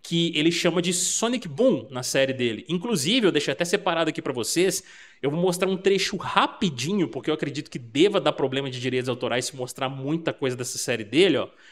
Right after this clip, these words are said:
Mas eu deixei separado aqui, ó, exatamente esse momento onde ele utiliza essa habilidade, ó. Ele coloca o capacete dele, ó, "ativar Sonic Boom"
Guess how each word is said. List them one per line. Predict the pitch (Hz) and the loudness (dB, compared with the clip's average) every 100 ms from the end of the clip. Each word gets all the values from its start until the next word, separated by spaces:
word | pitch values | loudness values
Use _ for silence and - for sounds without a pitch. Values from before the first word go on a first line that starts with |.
| - - | -12 2
Mas | 175 208 285 - - | 4 6 2 0 2
eu | 185 | 2
deixei | 175 226 196 | 4 2 2
separado | 185 196 226 220 240 | 0 0 0 0 -2
aqui, | - 208 | -2 2
ó, | 156 95 | 2 2
exatamente | 120 127 123 175 185 175 190 240 - - | -4 -4 -2 0 2 2 2 0 -2 2
esse | 214 - - | 4 4 0
momento | 262 277 170 156 220 - - - - _ - | 0 2 4 4 2 -4 -12 -16 -20 _ 2
onde | 175 208 196 | 4 4 2
ele | 202 175 | 4 4
utiliza | 202 - 180 214 214 | 2 0 2 2 4
essa | 170 160 | 2 2
habilidade, | 139 127 120 104 101 | -2 -2 0 0 -2
ó. | |
Ele | 113 | -6
coloca | 127 156 139 202 | 0 2 4 4
o | 220 | 2
capacete | 185 175 147 160 143 | 0 0 0 -2 -2
dele, | 123 120 143 226 339 - - - - _ | -2 0 2 2 2 -2 -20 -20 -20 _
ó, | - 131 107 - - | 2 4 2 -4 -6
"ativar | - 196 - 208 151 190 - | 2 2 2 2 4 2 2
Sonic | - - 208 202 180 | 0 2 2 0 -2
Boom" | 175 208 123 | 0 2 0